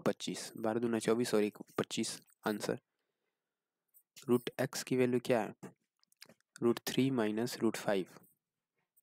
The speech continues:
तो एक्स स्क्वायर माइनस सिक्सटीन, एक्स स्क्वायर माइनस सिक्सटीन एक्स प्लस सिक्स की वैल्यू बताओ।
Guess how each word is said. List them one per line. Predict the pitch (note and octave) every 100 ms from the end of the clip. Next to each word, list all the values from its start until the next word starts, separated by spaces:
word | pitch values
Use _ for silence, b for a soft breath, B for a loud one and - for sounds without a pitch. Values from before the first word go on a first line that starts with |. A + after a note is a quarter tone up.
| _ _ _ _ _ _ _ -
तो | -
एक्स | C3 - B2
स्क्वायर | - - G#2 A2+
माइनस | A2+ A2 B2
सिक्सटीन, | - A2 - A#2+ A#2+ - - - - - - - - - -
एक्स | B2 - B2
स्क्वायर | - A#2+ A#2
माइनस | A2+ G#2+ A#2 B2
सिक्सटीन | A#2 - - A#2 G#2+
एक्स | G#2+ - - - -
प्लस | A#2 - - - -
सिक्स | - C3+ -
की | - G2
वैल्यू | F#2+ G2
बताओ। | - G2+